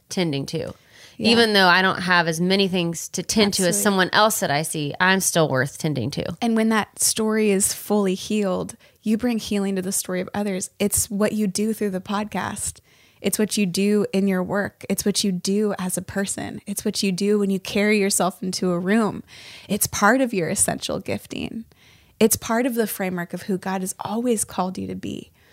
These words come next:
Speaker 2: When a story is redeemed, free people end up freeing other people.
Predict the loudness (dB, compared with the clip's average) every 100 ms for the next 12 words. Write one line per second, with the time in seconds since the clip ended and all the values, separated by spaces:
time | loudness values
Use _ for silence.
0 | -20 _ 2 4 4 2 2 2 4 2
1 | 0 -6 -4 -4 -4 -4 -6 -2 -2 -2
2 | -4 0 0 0 -2 -6 -2 2 2 2
3 | 0 -4 -6 -6 -6 -8 -10